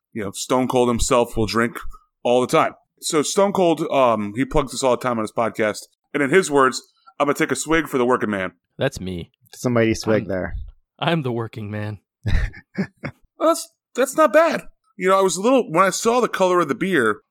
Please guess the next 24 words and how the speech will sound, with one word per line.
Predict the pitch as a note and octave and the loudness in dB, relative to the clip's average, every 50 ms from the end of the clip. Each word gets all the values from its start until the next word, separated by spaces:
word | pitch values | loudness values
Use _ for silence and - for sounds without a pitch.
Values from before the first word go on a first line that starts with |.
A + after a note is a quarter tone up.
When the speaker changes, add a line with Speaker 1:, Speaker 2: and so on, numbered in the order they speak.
| _ _ _ | _ _ _
Speaker 1:
I | C3+ D3 | 2 2
was | D#3 C#3+ C3+ | 2 2 0
a | C#3+ | -2
little | D#3+ F3+ F#3 E3+ | 0 0 0 2
bit, | D3+ D#3+ D3+ - - _ _ _ _ | 0 -2 -2 -4 -6 _ _ _ _
you | - C3 | -4 -4
know, | A#2 G#2+ G2 - _ - - - - - _ _ | -4 -4 -4 -8 _ -6 -6 -6 -6 -8 _ _
confused | - - C3+ A#2 - - D3+ E3 D#3 C3 - | -6 -4 -4 -4 -6 -6 -2 -2 -2 0 0
as | C3+ A#2+ - | 0 0 0
to | A#2 | 0
what | A#2 A#2+ | 0 0
it | B2+ | 0
was | A#2+ A2 | -2 -6
gonna | - A2 G#2+ - | -6 -6 -8 -4
taste | - C3+ C3+ C3 - - | -2 -2 -2 -2 -2 -4
like | G#2 F#2+ F#2 - - _ _ _ _ _ | -6 -6 -6 -8 -14 _ _ _ _ _
because | C3 B2 - C3+ C3 B2 G#2+ - - - _ | -10 -4 -2 0 0 0 -2 -6 -12 -8 _
it's | C3 B2 - - | -6 -6 -6 -8
brewed | - - D3 G3 G#3+ G3+ E3 C3 B2 B2+ B2 _ _ _ _ | -6 -2 0 0 2 2 2 0 0 -2 -6 _ _ _ _
with | _ C3 B2+ B2 - - | _ -2 -2 -2 -2 -2
Citra | - - F3 F3+ F3 - F#3+ F3 - | -6 -4 -4 -4 -2 -2 -4 -4 -4
Cascade | - D#3+ D#3 D3 C#3 - - - D3+ C#3+ D3 D3 C#3+ C3+ C3+ - _ _ _ _ _ | -4 -4 -2 -2 -2 -4 -6 -4 -2 -2 -2 -2 -2 -4 -6 -10 _ _ _ _ _
and | C3 B2 A2+ - | -8 -8 -6 -6
Chinook. | - - B2+ B2+ D#3 D3 B2 - - | -4 -4 -2 0 0 -2 -2 -4 -12